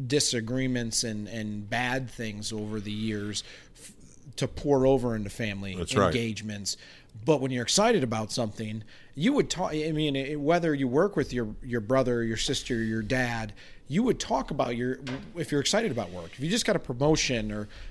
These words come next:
Speaker 1: or you just got a raise or you're responsible for this new project, you're gonna tell them about it at family dinner.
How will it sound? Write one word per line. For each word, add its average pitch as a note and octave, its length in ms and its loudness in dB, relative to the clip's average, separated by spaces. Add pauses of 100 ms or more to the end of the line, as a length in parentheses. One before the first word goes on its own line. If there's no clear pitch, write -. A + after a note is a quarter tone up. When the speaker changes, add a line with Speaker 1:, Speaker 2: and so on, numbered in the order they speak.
Speaker 1:
or C#3 200 4
you B2+ 120 0
just D3+ 200 0
got D3+ 140 4
a C3 60 4
raise A#2+ 640 4
or B2 400 2 (260)
you're D3 400 4 (140)
responsible D3+ 640 2
for B2+ 60 -2
this C#3 180 0
new D3+ 100 0
project, C3 680 0 (220)
you're G#3+ 160 4
gonna F3 100 6
tell D4 280 0
them D#3 100 4
about A2+ 240 0
it A#2 80 0
at B2 160 2
family C#3 380 -2
dinner. B2 440 -4